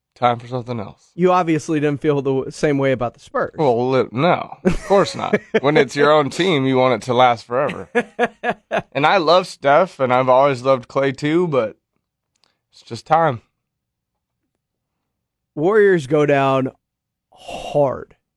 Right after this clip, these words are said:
Speaker 2: in Game six
Speaker 1: Oh, yeah.
Speaker 2: as LeBron had an answer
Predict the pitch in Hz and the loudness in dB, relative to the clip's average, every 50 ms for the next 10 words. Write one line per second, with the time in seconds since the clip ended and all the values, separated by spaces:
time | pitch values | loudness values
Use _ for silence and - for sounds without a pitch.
0 | _ _ - 143 139 135 120 131 131 127 123 123 120 - - 131 123 123 - - | _ _ -8 -6 -6 -4 -4 -4 -6 -6 -6 -8 -8 -8 -6 -6 -6 -6 -8 -6
1 | - 117 131 135 120 113 110 104 127 131 131 131 131 131 131 131 135 135 120 - | -2 0 2 2 2 2 0 0 -2 -2 -2 -4 -4 -4 -4 -4 -4 -4 -6 -10
2 | - - _ _ _ _ _ _ _ _ _ _ _ - - 139 160 156 123 147 | -14 -18 _ _ _ _ _ _ _ _ _ _ _ -8 -2 0 0 0 0 0
3 | 160 170 185 190 190 185 180 156 151 143 135 - _ - 151 151 147 147 139 - | 0 2 2 2 2 2 2 0 0 -2 -4 -6 _ -4 0 0 0 0 -2 -4
4 | - - 127 117 113 - | -6 -8 -8 -8 -10 -12